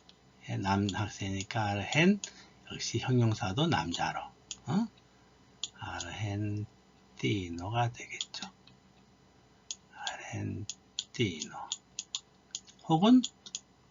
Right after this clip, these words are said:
혹은 에스테. 에스테 고유명사, 국명,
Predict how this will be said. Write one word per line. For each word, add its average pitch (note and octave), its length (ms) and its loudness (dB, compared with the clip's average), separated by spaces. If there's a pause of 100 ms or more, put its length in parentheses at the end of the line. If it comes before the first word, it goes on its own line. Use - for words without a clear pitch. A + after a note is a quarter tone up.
(760)
혹은 A3+ 320 10 (260)
에스테. C3 600 4 (680)
에스테 C#3+ 1160 4 (2500)
고유명사, A2+ 760 6
국명, G#2+ 380 6